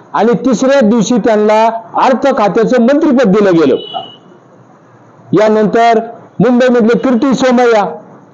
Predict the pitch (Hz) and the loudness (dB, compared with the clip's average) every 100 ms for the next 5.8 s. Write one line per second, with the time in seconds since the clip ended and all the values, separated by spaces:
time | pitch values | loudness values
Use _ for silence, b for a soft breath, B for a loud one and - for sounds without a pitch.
0 | - - 180 262 254 226 220 247 233 220 | -20 -6 -2 0 2 2 2 2 0 2
1 | 226 254 285 269 277 269 254 247 - - | 2 2 2 2 2 2 2 0 -6 -16
2 | - - - - - - - 277 277 220 | -20 -20 -20 -20 -20 -10 -2 0 2 2
3 | 247 269 262 214 226 240 202 214 202 202 | 2 2 2 2 2 2 2 0 0 0
4 | 202 - - - - - 180 202 208 202 | -2 -14 -20 -20 -20 -6 -2 0 0 0
5 | 196 190 208 175 208 214 208 | 0 0 0 0 2 0 0